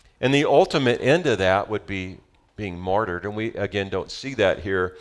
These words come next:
in America. But why would such things happen to believers? A-, and who would do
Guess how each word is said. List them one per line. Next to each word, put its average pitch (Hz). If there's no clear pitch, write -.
in 98
America. 92
But 120
why 160
would 226
such -
things 135
happen 120
to 98
believers? 90
A-, 120
and 147
who 147
would 208
do 87